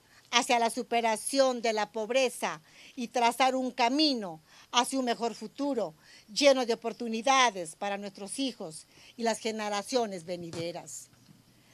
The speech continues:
Agradezco a todos por su presencia y les aseguro que seguiremos trabajando sin descanso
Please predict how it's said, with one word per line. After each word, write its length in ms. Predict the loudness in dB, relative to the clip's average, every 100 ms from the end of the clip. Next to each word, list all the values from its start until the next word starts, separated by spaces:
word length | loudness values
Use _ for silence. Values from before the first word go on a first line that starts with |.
| _
Agradezco 960 | 2 6 6 10 10 10 6 -8 -10 -10 -16 _ _ _ _ _ 2
a 160 | 2 4
todos 480 | 6 8 8 2
por 180 | 0 -2
su 140 | -2 -6
presencia 840 | -4 -2 0 0 -2 -8 -12 -14 _ _ _ _ -20 -8
y 80 | 0
les 160 | 4
aseguro 600 | 4 2 0 0 4 4 4
que 120 | 0
seguiremos 720 | -2 -2 6 8 8 4 -2
trabajando 680 | 0 0 0 2 2 2 -2
sin 160 | -4 -4
descanso 760 | -4 -2 -2 -2 -6 -12 -16